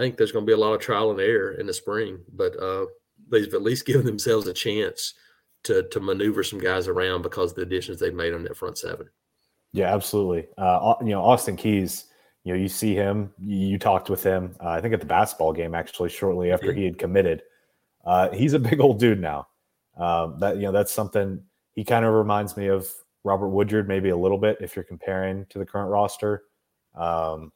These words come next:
Speaker 2: maybe just in terms of size and kind of how he profiles. Um, and you've got him now for two years. Well, he has two years of eligibility left. So you've done a good job bringing in Keys, bringing in Tolan,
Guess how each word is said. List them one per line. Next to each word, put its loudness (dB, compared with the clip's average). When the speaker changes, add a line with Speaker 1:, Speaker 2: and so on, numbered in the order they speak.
Speaker 2:
maybe -4
just -8
in -10
terms -2
of -8
size 2
and -12
kind -4
of -10
how -2
he -6
profiles. 0
Um, -8
and -4
you've -4
got 2
him -6
now -2
for -10
two -4
years. -2
Well, -2
he 0
has -4
two -8
years -6
of -12
eligibility -2
left. -2
So 0
you've -6
done 4
a 0
good 4
job 4
bringing 0
in -4
Keys, -4
bringing 0
in -6
Tolan, 0